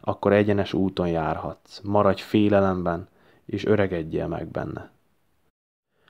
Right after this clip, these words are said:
Akik félitek Jahuát, várjátok irgalmát. El ne pártoljatok tőle, hogy el ne essetek. Akik félitek Jahuát, higgyetek benne, akkor nem marad el jutalmatok.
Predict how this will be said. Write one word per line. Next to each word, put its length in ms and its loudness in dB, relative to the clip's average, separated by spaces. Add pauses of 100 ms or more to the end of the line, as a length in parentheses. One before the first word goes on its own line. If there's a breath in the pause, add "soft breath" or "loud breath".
Akik 280 0
félitek 540 6
Jahuát, 520 2
várjátok 640 2
irgalmát. 800 -4 (320)
El 220 0
ne 100 2
pártoljatok 760 0
tőle, 260 0
hogy 200 -2
el 200 0
ne 140 -6
essetek. 480 -8 (1200 soft breath)
Akik 300 -2
félitek 540 2
Jahuát, 420 2
higgyetek 640 0
benne, 320 -2
akkor 300 -4
nem 220 2
marad 300 0
el 120 -2
jutalmatok. 800 -8